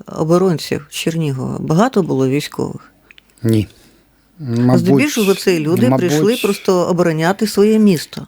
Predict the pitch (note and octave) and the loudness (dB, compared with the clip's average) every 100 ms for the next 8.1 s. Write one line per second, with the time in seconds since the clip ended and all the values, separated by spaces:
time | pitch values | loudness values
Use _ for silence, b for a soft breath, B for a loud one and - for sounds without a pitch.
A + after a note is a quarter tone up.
0 | - - A#2+ A#2 A2 A2+ A2+ B2+ C3 C3 | -16 -14 -10 -8 -6 -4 0 2 2 2
1 | B2+ A#2 B2+ D3+ F3 - B2 G#2+ A#2 A2 | 0 0 -2 -2 -4 -2 -2 0 0 0
2 | G2+ _ C#3+ C3+ A2+ A2+ - - G#2+ G2 | -4 _ -12 -8 -6 -6 -2 -2 -2 -4
3 | G#2 F#2 F#2+ F#2+ E3+ E3 - - G#2+ G2+ | -8 -10 -10 -6 0 0 -2 -8 -8 -6
4 | G2+ F#2+ F#2+ F#2 - G2 - - - C3+ | -8 -8 -10 -12 -14 -12 -8 -8 -10 -14
5 | A2+ F#2+ F#2+ G2 F#2+ B2+ G#2 - A2+ G2+ | -14 -12 -12 -12 -12 -20 -20 -20 -14 -8
6 | A2 - A2+ A#2 D3+ D#3+ A2+ G2+ G#2 G2 | -6 -2 0 2 2 2 0 -4 -10 -10
7 | - G2+ G#2 G#2+ C3+ B2+ G#2+ F#2+ F#2 F2+ | -8 -6 -6 -2 -2 -2 -6 -8 -8 -10